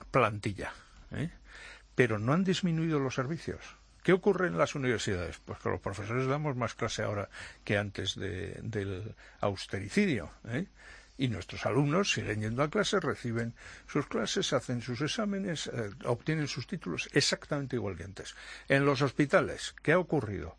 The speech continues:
Pues que efectivamente ahora en vez de trabajar el cuarenta por ciento de la plantilla, pues trabaja el sesenta, ¿eh? Y,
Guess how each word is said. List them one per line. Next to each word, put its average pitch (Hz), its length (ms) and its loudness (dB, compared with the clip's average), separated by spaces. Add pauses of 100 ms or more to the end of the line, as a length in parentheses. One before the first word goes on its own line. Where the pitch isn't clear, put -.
(140)
Pues - 180 0
que 87 160 -2
efectivamente 117 920 2
ahora 117 380 2
en 104 120 -6
vez 117 120 0
de 123 80 0
trabajar 127 380 0
el 120 100 0
cuarenta 107 320 -4
por 117 140 -2
ciento 131 220 -2
de 127 80 2
la 120 40 -6
plantilla, 139 400 0
pues - 160 -8
trabaja 120 400 -2 (380)
el 101 80 -2
sesenta, 113 540 0 (260)
¿eh? 156 140 -2 (1080)
Y, 113 220 -2